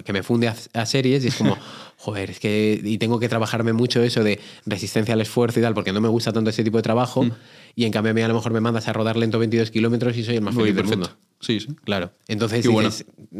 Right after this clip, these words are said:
Speaker 1: "Se nos nota a los dos que hemos trabajado como hemos querido".
Speaker 2: <laughs> Sí, sí.
Speaker 1: Y entonces yo creo que ahora esa manera de, de verlo desde fuera nos puede ayudar a potenciarlo
Speaker 2: Qué
Speaker 1: mucho
Speaker 2: bueno.
Speaker 1: a los dos.
Speaker 2: A nivel de aprendizaje es brutal.
Speaker 1: Hmm, sí,
Speaker 2: Qué
Speaker 1: sí,
Speaker 2: bueno,
Speaker 1: sí,
Speaker 2: qué
Speaker 1: sí.
Speaker 2: bueno. Veo que tienes un reloj en la muñeca.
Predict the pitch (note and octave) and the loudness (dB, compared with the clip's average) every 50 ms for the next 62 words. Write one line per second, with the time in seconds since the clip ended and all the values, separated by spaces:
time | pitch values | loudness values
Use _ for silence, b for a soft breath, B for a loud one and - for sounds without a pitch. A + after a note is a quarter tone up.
0 | B2+ B2 A2+ - A#2+ A2+ A2+ A2+ A#2 C3+ C3 C#3+ C#3 C#3 C3+ C3 D3 C#3+ C#3+ C#3 | -4 -2 -2 0 0 0 0 0 0 0 2 2 2 2 2 2 2 2 2 2
1 | A#2+ B2 A#2+ - D#3 B2 C3 B2+ B2 - C3+ C3+ C#3 C#3+ C#3 C3+ B2 A#2+ B2+ C#3 | 0 0 2 2 2 4 4 2 2 2 2 2 2 2 2 2 2 4 4 2
2 | C#3+ C3+ - C#3+ A2+ A#2 B2+ A#2+ A2 G2+ - - - - - B2 A#2 A2+ A2 B2+ | 2 0 0 -2 0 2 2 2 2 0 -2 -4 -6 -2 0 2 2 2 2 0
3 | A#2+ B2 - - B2 A2+ A2 A#2 B2+ C3 A#2+ B2+ A2+ B2+ B2 B2 A#2+ B2 A#2+ B2 | 0 -2 -2 -2 0 2 2 4 4 4 4 2 2 2 2 2 2 2 2 4
4 | B2+ B2+ C3 C3 C3 C3 B2+ - - - _ - A#2+ A#2 - C3 B2 A#2+ B2 A#2+ | 2 4 2 2 2 0 0 -2 -8 -18 _ -8 -8 -4 -2 0 0 0 2 2
5 | B2 B2 B2 B2 B2 A#2 A2 G#2+ G#2+ G#2 G2 F#2+ G#2 G#2 A2+ A#2 A#2 A#2+ A#2 A#2 | 2 0 0 0 0 2 2 2 0 0 0 0 0 0 2 2 2 2 2 2
6 | A#2 A2 A2+ G#2+ - C3 B2 A#2+ B2+ A#2+ A#2 A2 G#2+ - A#2 A2 A2+ A#2 A#2 A2+ | 2 0 -2 -2 0 0 0 2 2 0 0 -2 -2 0 0 0 2 2 2 0
7 | A#2 G#2+ A#2+ G#2+ A#2 G#2+ G#2+ A#2 A2+ A#2 A2+ A2 A#2 G#2 G2+ A#2+ A2+ G#2 F2 F#2+ | 0 0 0 -2 -2 -2 -2 -2 -2 -2 0 0 0 2 2 2 0 0 0 -2
8 | F#2 F2+ - - _ - A2+ A2+ G#2+ G#2 G#2+ G#2+ A2 A2 G#2+ G#2+ G#2 A2 G#2+ - | -6 -6 -8 -12 _ -4 -2 0 2 2 2 2 2 2 0 0 0 0 0 2
9 | B2+ A#2 A2+ - - - G#2+ G2 G2+ G#2+ A2 - - B2+ A2+ G2+ F#2 D#2+ - - | 0 0 0 -2 -4 -4 -2 0 0 -2 -2 -4 -2 0 0 0 0 -4 -6 -10
10 | - - - A2 F2+ A2 G#2 G2 G2+ G2 - G2 F2+ - A#2 A2 A2+ G#2+ A2 B2 | -10 -6 -2 0 2 2 2 2 2 0 0 -2 -2 0 0 0 0 0 0 2
11 | B2 A#2+ C#3 D3 D3 D3+ C#3 C#3+ C3 A#2+ A2+ A2 G#2+ A#2 A2+ G#2+ G2+ G#2 G2 F#2 | 2 2 2 2 2 2 4 4 4 4 2 2 2 2 2 2 2 0 0 -2
12 | - - | -4 -6